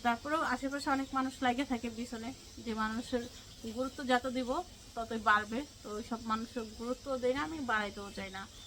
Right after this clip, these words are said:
তো সবাই ভালো থাকবেন, দোয়া রাখবেন আমাদের জন্য। অনেক কথা বললাম, বলতে বলতে অনেক কথা বলে ফেললাম, অনেক কিছু শুনলামও, ভুল ত্রুটি হলে অবশ্যই মাফ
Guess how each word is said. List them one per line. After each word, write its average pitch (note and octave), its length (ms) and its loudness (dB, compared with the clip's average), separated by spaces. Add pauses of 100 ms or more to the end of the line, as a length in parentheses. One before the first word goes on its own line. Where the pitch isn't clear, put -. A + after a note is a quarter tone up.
(300)
তো A3 80 -2 (1040)
সবাই B3 180 2
ভালো A#3+ 240 4 (100)
থাকবেন, A#3+ 340 2 (420)
দোয়া A3 180 2
রাখবেন A3+ 440 0
আমাদের G#3+ 340 -2
জন্য। G#3+ 140 0 (180)
অনেক A#3+ 260 0
কথা A3+ 240 -4
বললাম, G3+ 200 -4 (100)
বলতে G#3+ 260 -6
বলতে A3+ 180 -6
অনেক G#3+ 260 -2 (120)
কথা A3 240 -4
বলে G#3 220 -2
ফেললাম, G#3 300 -6 (1300)
অনেক A3 220 2
কিছু B3 160 -2 (100)
শুনলামও, A3+ 420 0 (180)
ভুল A3+ 220 -8
ত্রুটি A#3 340 0
হলে A#3+ 140 2
অবশ্যই G#3 440 0
মাফ G#3+ 140 -4